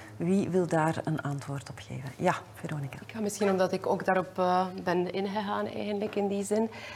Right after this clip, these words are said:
Speaker 2: Ehm, in mijn ogen gaan wij door arbeidsmigranten hier te laten komen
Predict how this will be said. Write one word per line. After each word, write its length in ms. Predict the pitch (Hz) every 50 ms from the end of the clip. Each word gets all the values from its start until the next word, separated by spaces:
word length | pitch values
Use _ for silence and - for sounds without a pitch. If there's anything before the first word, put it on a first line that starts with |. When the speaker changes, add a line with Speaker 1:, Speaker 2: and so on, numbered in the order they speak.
| - - -
Speaker 2:
Ehm, 600 | - - 220 208 190 190 185 185 180 180 185 185 180 - - - - - - - - - - - - - - - - - - - - - - - - - - - - - -
in 180 | - 208 208
mijn 280 | 202 202 220 240 233 233
ogen 440 | - 214 233 233 247 254 254 254 240 -
gaan 240 | 214 208 196 190
wij 140 | 190 196 190
door 240 | 175 180 180 180 180 - - - - - - - - -
arbeidsmigranten 760 | - 170 165 185 220 226 - 240 226 233 233 233 233 233 220
hier 240 | 214 202 214 214 214
te 100 | - 208
laten 340 | 202 196 190 196 - 190 -
komen 420 | - 190 185 185 180 175 175 175